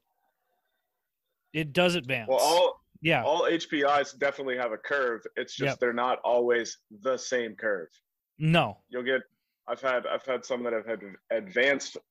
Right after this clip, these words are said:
Speaker 2: point eight and some that have retarded to seven.
Speaker 1: Oh, wow. Most, I
Speaker 2: Yeah,
Speaker 1: th-
Speaker 2: they're, they're very inconsistent.
Speaker 1: <laughs> That's always a fun deal, and I'm gonna have to, I've got a new box that I'll be using for Bakers this year, so I should,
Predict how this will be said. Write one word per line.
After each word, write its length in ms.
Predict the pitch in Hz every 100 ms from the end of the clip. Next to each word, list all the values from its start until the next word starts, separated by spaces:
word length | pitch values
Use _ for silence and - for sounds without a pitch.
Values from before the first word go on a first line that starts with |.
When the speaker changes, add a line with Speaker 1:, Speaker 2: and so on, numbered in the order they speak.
| _
Speaker 2:
point 220 | 139 139 -
eight 260 | 143 143 - -
and 100 | 110
some 240 | - 127
that 100 | 107
have 120 | 113 101
retarded 540 | 101 - 120 117 104
to 80 | 101
seven. 440 | - 113 101 82 - _ _ _ _ _ _ -
Speaker 1:
Oh, 80 |
wow. 280 | 139 127 107 - _ 143 _ _ _ _
Most, 440 | 143 147 220 240 -
I 80 | 170
Speaker 2:
Yeah, 120 | 95
Speaker 1:
th- 80 | -
Speaker 2:
they're, 260 | 110 110 104 - _
they're 180 | 139 135
very 340 | 139 147 139
inconsistent. 640 | 127 123 120 117 110 101 85 - - - - - - 120
Speaker 1:
<laughs> 640 | 165 - - 143 - - -
That's 180 | 139
always 240 | 147 135 123
a 140 | 120 - _ -
fun 200 | 139 127
deal, 160 | 127 135
and 80 |
I'm 140 | 131 131
gonna 140 | 135
have 100 | 135
to, 140 | - 127 - - - _ 151
I've 160 | 151
got 160 | 165 175
a 60 |
new 180 | 156 165
box 520 | 135 135 139 143 - -
that 100 | 127
I'll 120 | 120
be 100 | 123
using 340 | 123 120 120
for 140 | 110 113
Bakers 380 | 117 113 117
this 180 | 120 117
year, 100 | 127
so 160 | 113 123
I 60 | 117
should, 380 | - 135 135